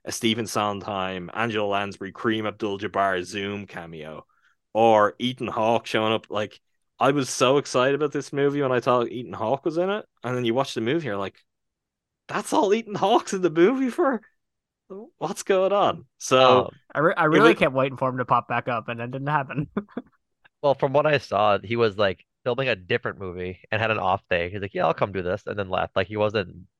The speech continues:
Speaker 2: planned to be
Speaker 1: Oh,
Speaker 2: there. He
Speaker 1: yeah,
Speaker 2: was
Speaker 1: no, that, that is, that is true. But
Speaker 2: Right.
Speaker 1: that was not,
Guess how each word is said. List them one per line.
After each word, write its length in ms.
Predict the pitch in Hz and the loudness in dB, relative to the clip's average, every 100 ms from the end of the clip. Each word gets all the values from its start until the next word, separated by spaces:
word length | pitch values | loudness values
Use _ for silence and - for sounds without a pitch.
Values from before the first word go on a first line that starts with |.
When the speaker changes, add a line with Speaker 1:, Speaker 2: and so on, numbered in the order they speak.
| - | -6
Speaker 2:
planned 440 | 104 95 92 90 | -2 0 0 -4
to 80 | - | -10
be 340 | 95 98 92 90 | -10 -8 -6 4
Speaker 1:
Oh, 260 | 180 190 | 6 8
Speaker 2:
there. 20 | 147 | 6
He 80 | |
Speaker 1:
yeah, 120 | 95 92 | 4 0
Speaker 2:
was 0 | |
Speaker 1:
no, 160 | 107 110 _ _ | -4 -8 _ _
that, 220 | 147 143 | 0 2
that 140 | 147 151 | 4 4
is, 220 | 143 127 | 4 2
that 180 | 143 135 | 2 4
is 140 | 117 | 2
true. 340 | - 104 82 - | -2 -4 -4 0
But 200 | 127 - | 2 4
Speaker 2:
Right. 0 | |
Speaker 1:
that 180 | 139 135 | 4 4
was 180 | 123 | 0
not, 360 | 120 123 113 104 | 2 2 2 -2